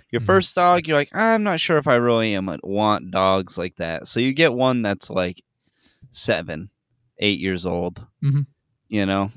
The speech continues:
Speaker 1: and then that one will burn out at, like, ten, eleven, it'll
Speaker 2: Yeah.
Speaker 1: die. So then you've got, now you're three years in, now you get your second one, and that one rides you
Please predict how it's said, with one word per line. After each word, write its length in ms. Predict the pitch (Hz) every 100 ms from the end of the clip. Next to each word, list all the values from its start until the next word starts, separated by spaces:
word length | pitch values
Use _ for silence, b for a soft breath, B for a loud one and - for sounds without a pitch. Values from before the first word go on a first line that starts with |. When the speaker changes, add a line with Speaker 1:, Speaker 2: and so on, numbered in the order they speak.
| -
Speaker 1:
and 180 | 104 101
then 280 | 101 98 -
that 220 | 104 107
one 140 | 113
will 80 | 104
burn 360 | 92 110 107 101
out 260 | 101 98 -
at, 160 | 87
like, 220 | 82 92 - -
ten, 460 | 107 95 95 101 -
eleven, 640 | 90 95 92 95 98 110
it'll 200 | - 95
Speaker 2:
Yeah. 60 | 117
Speaker 1:
die. 380 | 95 90 95 98 _ _ _ _ _ _
So 200 | - 110
then 200 | 107 110
you've 160 | 110 104
got, 240 | 107 90
now 140 | 113
you're 140 | 117 110
three 280 | - 117 117
years 280 | 113 107 104
in, 180 | 101
now 120 | 95 104
you 120 | 104
get 180 | 98 -
your 80 |
second 420 | - 107 101 76 87
one, 200 | 90 92
and 120 | 92
that 100 | 92 92
one 160 | 92
rides 380 | 92 92 95 90
you 200 | 92